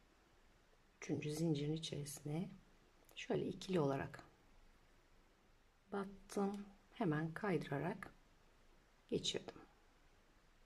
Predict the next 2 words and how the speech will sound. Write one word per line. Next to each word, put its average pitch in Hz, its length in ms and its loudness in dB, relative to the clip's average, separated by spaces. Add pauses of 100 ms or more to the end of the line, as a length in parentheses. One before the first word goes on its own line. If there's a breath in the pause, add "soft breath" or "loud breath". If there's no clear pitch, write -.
(3000)
Gördüğünüz 147 520 0
gibi 170 380 0